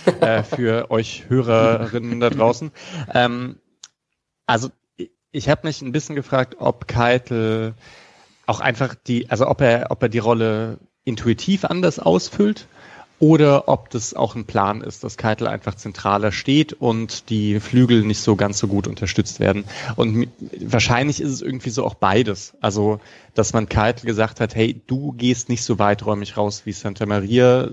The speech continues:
Speaker 2: weil konzentriere dich mal lieber darauf, dass du dann auch bei der, bei der Konterabsicherung ein bisschen mit dabei bist und dass du zentraler einfach ein bisschen, bisschen was aufbaust und insgesamt ein bisschen mehr durchs Zentrum gehen sollte.“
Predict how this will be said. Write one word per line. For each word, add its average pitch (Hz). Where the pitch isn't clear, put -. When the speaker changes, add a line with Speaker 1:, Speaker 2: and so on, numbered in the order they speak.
Speaker 2:
weil 104
konzentriere 135
dich 117
mal 117
lieber 123
darauf, 110
dass 113
du 117
dann 104
auch 107
bei 110
der, 104
bei 104
der 107
Konterabsicherung 123
ein 110
bisschen 113
mit 110
dabei 107
bist 107
und 147
dass 117
du 113
zentraler 107
einfach 110
ein 107
bisschen, 101
bisschen 110
was 98
aufbaust 120
und 104
insgesamt 107
ein 104
bisschen 101
mehr 98
durchs 95
Zentrum 95
gehen 92
sollte.“ 92